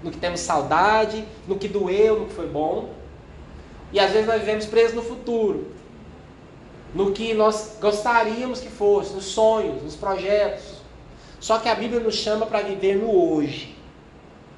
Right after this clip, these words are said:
Aqui. É um, tudo que nós temos, na verdade, é esse momento. Nós estamos aqui e agora. Jesus fala, "Por que que vocês andam preocupados com o dia de amanhã? Deixa cada dia o seu mal.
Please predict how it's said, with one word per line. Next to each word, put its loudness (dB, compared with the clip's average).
Aqui. -8
É 4
um, 2
tudo 2
que -2
nós 2
temos, -2
na -2
verdade, -2
é 0
esse -4
momento. -6
Nós -2
estamos 0
aqui -6
e 0
agora. 0
Jesus -2
fala, 2
"Por -8
que -8
que -8
vocês -4
andam 0
preocupados -2
com -8
o -4
dia -2
de -4
amanhã? -2
Deixa 2
cada -4
dia -6
o -4
seu -4
mal. -2